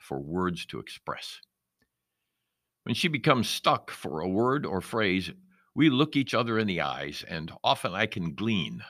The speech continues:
what she's after. At other times, we play a game of thinking about other words that mean the same as the elusive one. The conversation may not occur with poetic cadence, but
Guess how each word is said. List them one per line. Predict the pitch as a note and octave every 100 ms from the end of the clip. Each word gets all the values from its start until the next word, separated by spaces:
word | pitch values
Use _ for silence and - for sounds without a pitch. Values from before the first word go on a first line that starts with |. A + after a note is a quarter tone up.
| -
what | E2+ -
she's | E2+ -
after. | D2+ - - - _ _ _ _ _ _ _ _ _ _ -
At | G2 G#2+
other | D3 B2
times, | - G2 F#2 F#2+ - - _ _
we | -
play | A2+ B2+
a | C3+
game | D3+ D#3 E2+ - _ _ _ - _ _ -
of | G2
thinking | - D3+ - B2
about | F#2 G2 G#2 -
other | E3+ A2+
words | D#2 C2 A1 -
that | - - -
mean | C3 A#2+
the |
same | A2+ - E2+ E2+
as | F2+ F2
the | G2
elusive | G2 C#3+ C3 E2 A1+
one. | A1 - - _ _ _ _ _ _ _ _ _ _ _ _ _ _ _ _ _
The | -
conversation | - E3 D3+ A#2+ - D#3+ C3+ G2 -
may | B2 C#3
not | C3 A#2
occur | G2 - C#3+
with | G#2+ G2 -
poetic | B2+ A2+ F#2+ -
cadence, | - E3+ A#2 A2+ - - _ _
but | G2+ -